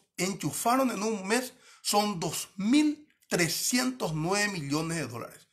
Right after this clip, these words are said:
Vamos a dejar en dos mil trescientos millones de dólares. ¿Cuánto es la deuda externa o cuánto era la deuda externa de Paraguay hasta enero del dos mil veinte? Les voy a contar. Nueve mil trescientos setenta y seis millones.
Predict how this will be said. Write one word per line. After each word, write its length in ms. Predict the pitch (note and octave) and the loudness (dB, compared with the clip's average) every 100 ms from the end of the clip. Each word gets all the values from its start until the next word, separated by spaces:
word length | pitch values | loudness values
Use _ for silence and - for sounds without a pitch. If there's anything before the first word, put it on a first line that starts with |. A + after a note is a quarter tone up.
| _ _ - | _ _ -6
Vamos 180 | - D#4+ | 0 2
a 60 | |
dejar 160 | - C4+ | 6 4
en 60 | C4 | 4
dos 120 | G#3+ | 0
mil 140 | A3 | -2
trescientos 460 | - F3 F3 D#3+ E3+ | -4 -2 -2 -2 -4
millones 400 | C#3+ B2+ B2+ B2 | -4 -4 -4 -4
de 60 | |
dólares. 340 | G2 - - - _ _ _ _ _ _ _ | -6 -12 -16 -18 _ _ _ _ _ _ _
¿Cuánto 320 | D4 D4+ D4+ | 0 0 0
es 160 | C4 C4+ | -4 -2
la 160 | B3 | -4
deuda 440 | B3 B3+ C4 C4 - | -2 -2 0 0 -2
externa 640 | - - - - A3+ F#3 B2 | -4 -8 -6 2 2 2 -4
o 100 | A#2+ | 0
cuánto 460 | G3+ A#3+ - - | 0 0 -8 -8
era 220 | - D4 C4 | -4 0 0
la 160 | G#3 | 0
deuda 320 | D#3+ E3+ F3 | -2 -6 -6
externa 420 | D3 - - C3 C#3+ | -8 -8 -8 -6 -6
de 60 | |
Paraguay 560 | A2 F3 C3 A#2 A#2 C#3 - _ _ _ _ - - _ | -6 -6 -6 -6 -8 -8 -16 _ _ _ _ -20 -20 _
hasta 460 | F#3+ G3+ - A3+ - | 0 0 -2 -6 -4
enero 960 | F#3+ D#3+ E3 A#3 A#3+ A#3 E3 - - _ _ _ _ | -4 -2 -2 0 0 2 2 0 -16 _ _ _ _
del 180 | F3 G3 | 0 0
dos 160 | F#3+ D#3+ | 0 0
mil 220 | F#3 F3+ | -2 -4
veinte? 520 | C3+ C3 B2+ A2 - _ _ | -4 -4 -4 -12 -16 _ _
Les 100 | - | -10
voy 120 | A2+ | -2
a 100 | D3+ | 0
contar. 420 | E4 D#4 D3+ A2+ - - _ _ _ _ - - | 0 0 -2 -2 -12 -20 _ _ _ _ -20 -4
Nueve 400 | G3 B3+ C4 A#3+ | 6 8 10 8
mil 260 | A3 C4 C4+ | 8 6 4
trescientos 520 | A#3+ - G#3 G#3+ G#3 | 2 4 2 0 -2
setenta 320 | G#3 A3 G#3+ | 2 2 2
y 60 | E3 | -2
seis 200 | - E3 | 0 -2
millones. 560 | D#3+ A#2+ A#2 A2+ - | -2 -6 -10 -12 -18